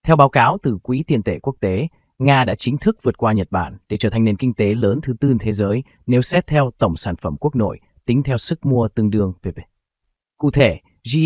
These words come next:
P của Nga năm nay chiếm ba phẩy năm năm phần trăm tổng G D P toàn cầu, trong khi Nhật Bản chỉ chiếm ba phẩy ba mươi tám phần trăm. Đây là một bước tiến quan trọng đối với Nga,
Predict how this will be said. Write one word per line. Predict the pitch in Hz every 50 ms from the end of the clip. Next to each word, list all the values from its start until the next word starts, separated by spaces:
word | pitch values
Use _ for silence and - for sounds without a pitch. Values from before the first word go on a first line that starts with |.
| 151
P | - 165 147
của | - 110
Nga | 113 117 117
năm | 117 117 120 117
nay | 117 113 113 113 110 _
chiếm | - - - 117 117 127
ba | 135 135 127 127
phẩy | - - 120 98
năm | 101 117 120 117 120
năm | 120 120 117 110
phần | - 101 90
trăm | - 110 101 101 95
tổng | - 87 76
G | 82 - 98
D | 95 92 - 95
P | -
toàn | 95 87 80
cầu, | - 82 76 - - - _ _ _ _ _ _
trong | - - 156 143
khi | - 156
Nhật | 139 123 107
Bản | - 117 98 78 65 -
chỉ | - - 87
chiếm | - - 107 95 104 113 117
ba | 117 117 117 113
phẩy | 110 - 110 82
ba | 85 101 101 98
mươi | 92 87
tám | - 85 90 98
phần | - 101 87
trăm. | - 95 80 - - _ _ _ _ _ _ _ -
Đây | 156 170 175
là | 165 143
một | 123 113 -
bước | - 170 196 - -
tiến | 135 117 113 135
quan | - - 131 117 110
trọng | - 107 98 -
đối | - 92 90
với | 95 101
Nga, | 101 104 98 92 87 -